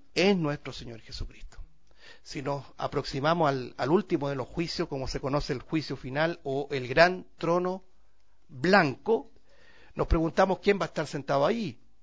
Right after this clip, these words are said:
No cabe duda, el Hijo, nuestro Señor Jesucristo, y nosotros con Él como la esposa de Cristo,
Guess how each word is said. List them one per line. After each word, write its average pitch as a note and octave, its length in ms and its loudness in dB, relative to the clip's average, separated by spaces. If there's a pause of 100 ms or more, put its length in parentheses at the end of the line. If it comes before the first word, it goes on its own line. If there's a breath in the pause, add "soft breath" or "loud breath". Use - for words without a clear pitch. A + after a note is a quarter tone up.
(420)
No D3 120 0
cabe D#3 220 6
duda, G#3+ 360 6 (600)
el D#3 140 -4
Hijo, - 380 -6
nuestro D3+ 300 -10
Señor C3 260 -10
Jesucristo, C3+ 520 -12
y C3 40 -8
nosotros C#3+ 400 0
con F#3+ 160 0
Él F3+ 140 0
como D#3 220 0
la E3 80 -8
esposa B2+ 360 -2
de B2+ 120 -6
Cristo, - 400 -8